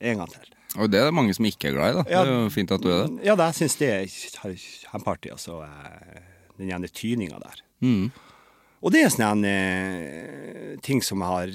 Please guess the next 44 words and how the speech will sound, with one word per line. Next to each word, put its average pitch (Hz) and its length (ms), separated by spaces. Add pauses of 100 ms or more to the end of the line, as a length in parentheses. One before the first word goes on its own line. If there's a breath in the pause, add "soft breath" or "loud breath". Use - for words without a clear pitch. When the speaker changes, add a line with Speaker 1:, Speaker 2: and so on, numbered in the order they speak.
(180)
Speaker 1:
lært 101 300 (220)
da 87 140
gjennom, 82 420 (160)
eh, 82 840
musikken, - 880
da, 76 140
det 85 160
at 78 120 (500)
jeg 110 100
var, 147 80
jeg 143 240 (140)
trodde 196 280
ikke 95 140
at 87 80
jeg 95 120
var 92 420 (120)
glad 107 340
i 73 40
å 78 80
bli 117 240 (460)
tyna, 92 340 (180)
altså 82 260
at - 120
noen 90 160
skulle 92 200
si, 78 380
«En 117 140
gang 87 100
til, 82 280
kom 107 120
igjen, 85 200
en 107 100
gang 80 80
til, - 140
en 87 100
gang - 40
til.» - 180 (760 soft breath)
Men 117 120
jeg 90 200
synes 92 220
det 80 100
er 65 160
kjempefint. 80 1400 (220)
Speaker 2:
Ja. 156 180